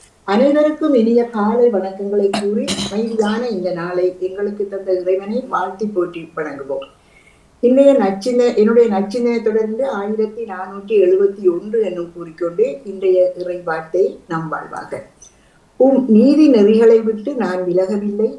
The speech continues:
ஏனெனில் நீர் த-, நீர்தான் எனக்கு கற்றுத் தந்தீர்" என்கின்றது இன்றைய திருப்பாடல். ஒரே பார்வையில் ஒரு சிலரை நாம் கணித்து விடுகின்றோம். ஒரே வார்த்தையில்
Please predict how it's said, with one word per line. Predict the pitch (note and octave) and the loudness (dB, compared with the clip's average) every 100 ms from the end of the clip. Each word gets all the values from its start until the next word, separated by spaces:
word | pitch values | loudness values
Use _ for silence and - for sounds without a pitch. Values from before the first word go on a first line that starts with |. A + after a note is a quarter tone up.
| - | -4
ஏனெனில் | F#3 F#3+ G3 G3 G3+ G#3 - | -2 0 -2 -6 -6 -8 -12
நீர் | G3 G3+ A3+ - _ | -8 -2 -2 -4 _
த-, | F#3 - | -14 -8
நீர்தான் | F#3 G3 G#3+ G#3 G#3 A3 | -4 0 2 0 -2 -4
எனக்கு | F#3 F3+ F3+ F3+ | -4 -2 -2 -4
கற்றுத் | - D#3 - F#3 D#3+ | -4 -8 -2 -2 -2
தந்தீர்" | C#3+ D3+ - - _ _ _ _ _ - | -8 -12 -18 -20 _ _ _ _ _ -4
என்கின்றது | F3 E3+ E3+ F3 F#3 A3+ - | -2 -2 -2 0 0 -2 -6
இன்றைய | F3+ E3 E3 | -10 -6 -4
திருப்பாடல். | D#3+ E3+ D#3 - - - - - _ _ - - _ _ _ | -4 -6 -6 -6 -6 -6 -8 -14 _ _ -20 -20 _ _ _
ஒரே | A3 B3+ D#4 | 4 6 4
பார்வையில் | E4+ A#3+ G3+ G#3 G#3+ A3 C4 C4+ - | 2 0 2 4 4 2 -2 -4 -2
ஒரு | G3 B3+ | -2 0
சிலரை | B3+ A3+ G#3 G3 | -2 0 2 2
நாம் | F#3+ E3+ F3+ - | 0 -8 -12 -10
கணித்து | F3 F3+ F3 G3+ | -6 -6 -2 -2
விடுகின்றோம். | D#3+ D#3 D#3 E3 E3+ - - _ _ _ _ | 0 -2 -4 -4 -6 -10 -20 _ _ _ _
ஒரே | - G3+ A3+ C4 | 2 6 6 4
வார்த்தையில் | A3+ - - F#3+ F#3 F#3 | 0 -6 -4 -6 -2 -4